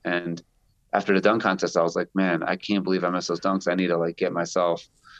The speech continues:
like, I need to even get stronger." So, like, when in the re-, when I was pushing myself so much, and I pushed myself already so much, but I didn't realize that really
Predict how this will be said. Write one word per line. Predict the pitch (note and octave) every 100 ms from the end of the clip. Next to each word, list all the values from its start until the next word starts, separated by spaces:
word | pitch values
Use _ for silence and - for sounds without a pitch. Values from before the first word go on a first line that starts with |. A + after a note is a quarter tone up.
| _
like, | F2
I | F#2
need | F#2+
to | F2
even | E2+
get | E2+ E2+
stronger." | - F#2+ F#2+ E2+ D2+
So, | - F2+
like, | E2+ -
when | F#2
in | F2+
the | F2+
re-, | G2
when | F#2+ F#2
I | F2
was | -
pushing | G2+ G2
myself | F2+ - F#2+
so | - G2
much, | F#2 F#2
and | F2
I |
pushed | G2 G#2+
myself | G2 G2+ F#2 - _ _ -
already | G2 G2 A#2
so | G2+ F#2+ F2
much, | E2+ E2+ - _ _ _ _ _ _ _
but | F2+ F2+
I |
didn't | G2 G2
realize | G2 G2 F#2 F2+
that | F2 - _ _
really | F#2+ G#2 G2 F#2 F#2